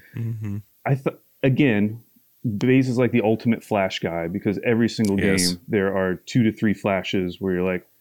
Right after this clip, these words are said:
Speaker 2: "Wow, like, that is, he is showing so much skill right now."
Speaker 1: Mm-hmm.
Speaker 2: And we have yet to see him, like, put it all together over an extended stretch, but I'm still feeling good about Baze. And I know some
Speaker 1: Yeah.
Speaker 2: people are,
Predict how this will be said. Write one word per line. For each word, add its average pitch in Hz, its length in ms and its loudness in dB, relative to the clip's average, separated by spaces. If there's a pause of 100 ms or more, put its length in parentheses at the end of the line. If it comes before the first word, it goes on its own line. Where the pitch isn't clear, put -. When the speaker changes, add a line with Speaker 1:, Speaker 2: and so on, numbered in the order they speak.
(220)
Speaker 2:
"Wow, 131 440 2
like, 110 140 2
that 165 140 2
is, 143 220 0 (260)
he - 320 2
is 170 80 6
showing 143 300 2
so 127 320 0
much 131 320 -2
skill 117 400 2
right 92 240 0
now." 85 400 -6 (420)
Speaker 1:
Mm-hmm. 101 380 -8
Speaker 2:
And 120 80 4
we 131 100 6
have 139 160 2
yet 151 280 2
to 139 100 0
see 131 260 0
him, 120 160 2
like, 98 240 -2
put 131 180 0
it 120 120 2
all 107 160 2
together 101 480 2
over 95 200 0
an 90 140 -4 (120)
extended 101 500 -2
stretch, 107 500 -4
but 110 80 0
I'm 107 100 0
still 160 360 -4
feeling 101 560 0 (420)
good 92 260 0
about 90 300 -2
Baze. 87 240 -2
And 101 140 0
I 107 120 2
know 120 440 4 (120)
some 107 200 -2
Speaker 1:
Yeah. 104 80 2
Speaker 2:
people 110 220 2
are, 107 80 2